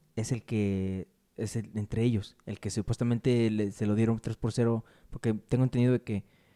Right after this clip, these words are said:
Napoli metió otra queja y la ganó, y dijeron, "Ok, entonces sí se va a,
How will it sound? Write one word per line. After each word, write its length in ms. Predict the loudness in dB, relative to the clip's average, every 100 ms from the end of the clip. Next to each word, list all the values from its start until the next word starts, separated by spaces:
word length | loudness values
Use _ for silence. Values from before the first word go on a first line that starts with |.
| _ _ -2
Napoli 440 | 0 4 4 4
metió 260 | 2 0 0
otra 180 | 0 -2
queja 300 | -4 -4 -4
y 80 | -4
la 120 | -2
ganó, 360 | -2 0 0 -2 -4
y 80 | -4
dijeron, 300 | -2 0 0
"Ok, 180 | -2 -2
entonces 340 | -2 -2 -2 -4
sí 100 | -2
se 120 | 2
va 280 | 2 2 -2
a, 420 | -4 -2 -2 -4